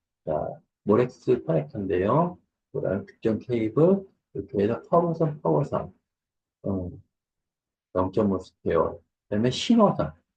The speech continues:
이게 이제 신호선 되겠습니다. 즉, 엔코더선이 되겠습니다. 엔코더선. 엔코더선과, 어, 아이오 신호선이 이제 들어가 있습니다.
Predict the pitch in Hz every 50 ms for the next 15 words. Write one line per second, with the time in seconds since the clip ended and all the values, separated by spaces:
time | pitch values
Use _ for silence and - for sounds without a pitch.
0 | _ _ _ _ _ _ _ _ _ _ _ - 123 120 - - 110 95 90 -
1 | - 165 156 139 127 - - 67 76 80 78 - - - - - _ _ _ _
2 | _ _ _ _ _ _ _ _ _ _ _ _ _ _ _ _ _ - 104 92
3 | - 87 95 101 - - 135 - 147 147 151 135 131 135 131 - 82 - 82 -
4 | _ _ _ - 90 90 90 - - - - - _ - - _ _ _ _ _
5 | _ _ _ _ _ _ _ _ _ _ _ _ _ _ _ _ _ _ _ _
6 | _ _ _ _ _ _ _ _ _ _ _ _ _ _ _ _ _ _ - 90
7 | 87 - 98 90 92 - - 85 87 87 90 95 113 131 147 156 156 156 - -
8 | _ _ _ _ _ _ _ - - - - - - 50 50 - - 50 - -
9 | - _ _ _ _ _ _ _ _ _ _ _ _ _ _ _ _ _ _ _
10 | _ _ _ _ _ _ _ _ _ _ _ _ _ _ _ _ _ _ _ -
11 | 101 107 120 123 123 120 110 107 - - 156 156 143 135 - 120 107 101 92 87
12 | 85 87 87 82 - - 98 92 - 85 85 80 - _ _ _ - - 131 104
13 | 85 - -